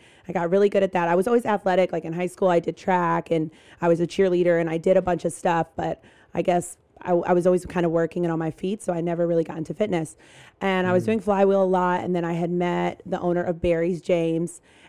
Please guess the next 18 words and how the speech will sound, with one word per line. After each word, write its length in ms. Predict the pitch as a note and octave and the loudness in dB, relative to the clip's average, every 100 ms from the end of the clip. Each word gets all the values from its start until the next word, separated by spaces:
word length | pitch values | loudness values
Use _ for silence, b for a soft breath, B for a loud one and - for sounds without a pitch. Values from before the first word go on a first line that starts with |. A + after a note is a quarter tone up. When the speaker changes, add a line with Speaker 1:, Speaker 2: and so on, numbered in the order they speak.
| _ | _
Speaker 1:
and 180 | F#3 F3+ | -4 -2
I 80 | F3 | 0
was 160 | F3+ | 0
working 420 | E3+ F3 E3+ G#3 | 0 -2 -2 -4
there, 300 | G3 F3 E3+ | -4 -4 -4
and 80 | E3+ | -4
I 80 | E3 | -4
was, 140 | E3 | -4
like, 160 | E3+ E3 | -4 -2
working 280 | F3 E3 F3 | -4 -4 -6
at 100 | E3+ | -6
the 80 | F3+ | -2
desk, 500 | F#3+ F3 F3 E3+ F#3 | 0 0 -2 -6 -6
and 100 | E3+ | -6
I 40 | |
was 140 | E3 | -6
doing 220 | D#3 F3 E3+ | -4 -6 -4
retail. 680 | F#3 E3+ - D#3+ D#3+ F#3 | -6 -6 -4 -2 -2 -4